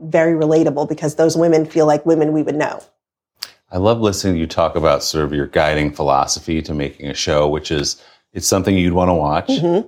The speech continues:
Speaker 2: and something that's entertaining, which sounds so simple, but you have to be reminded of sometimes. Are people going to enjoy this? Are they
Speaker 1: Right.
Speaker 2: invested in the characters?
Speaker 1: I, I mean, I know that when I watch television,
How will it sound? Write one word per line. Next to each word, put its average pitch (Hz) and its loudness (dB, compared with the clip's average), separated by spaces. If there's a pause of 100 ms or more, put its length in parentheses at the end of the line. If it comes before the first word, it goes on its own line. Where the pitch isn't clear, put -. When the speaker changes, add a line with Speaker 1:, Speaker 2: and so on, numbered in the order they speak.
Speaker 2:
and - -6
something 123 0
that's 110 -2
entertaining, 107 0 (140)
which 87 -6
sounds 107 -2
so 101 0
simple, 95 0 (440)
but 120 0
you 117 4
have 113 0
to 139 2
be 127 4
reminded 92 0
of 76 -4
sometimes. 73 -6
Are 85 -4
people 123 -6
going 92 -2
to 85 -6
enjoy 80 -4
this? 87 -4
Are 90 -2
they 85 -2
Speaker 1:
Right. 294 2
Speaker 2:
invested 95 2
in 90 -2
the 78 -6
characters? 85 -2 (380)
Speaker 1:
I, 302 2
I - 2
mean, 254 4
I 254 4
know 254 4
that 202 0
when 196 0
I 214 2
watch 185 2
television, 151 -2